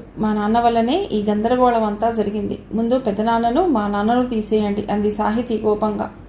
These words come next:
తన తండ్రి, నాయనమ్మ పట్ల ప్రవర్తించిన తీరు సాహితికి ఎంతమాత్రం నచ్చలేదు.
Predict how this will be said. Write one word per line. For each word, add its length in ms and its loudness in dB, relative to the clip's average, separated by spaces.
తన 120 2
తండ్రి, 500 0
నాయనమ్మ 440 2
పట్ల 280 0
ప్రవర్తించిన 680 -2
తీరు 480 0
సాహితికి 500 -2
ఎంతమాత్రం 640 -2
నచ్చలేదు. 540 -2